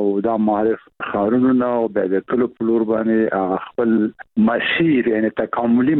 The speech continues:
مسیر یې د خلکو د کلتوري او فرهنګي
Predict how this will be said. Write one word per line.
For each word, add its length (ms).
مسیر 400
یې 480
د 100
خلکو 480
د 160
کلتوري 560
او 60
فرهنګي 540